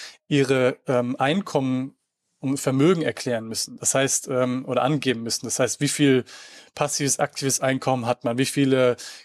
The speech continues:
Grundstücke hat man, wie viele Autos hat man. Das kann, das ist digital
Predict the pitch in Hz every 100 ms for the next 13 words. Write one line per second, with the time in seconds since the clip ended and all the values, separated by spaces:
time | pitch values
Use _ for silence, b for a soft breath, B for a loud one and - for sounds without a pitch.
0 | - 151 170 - 156 135 123 - 123 123
1 | 151 156 151 147 147 - 123 - 123 139
2 | - - 151 139 - - 151 160 156 131
3 | 139 160 165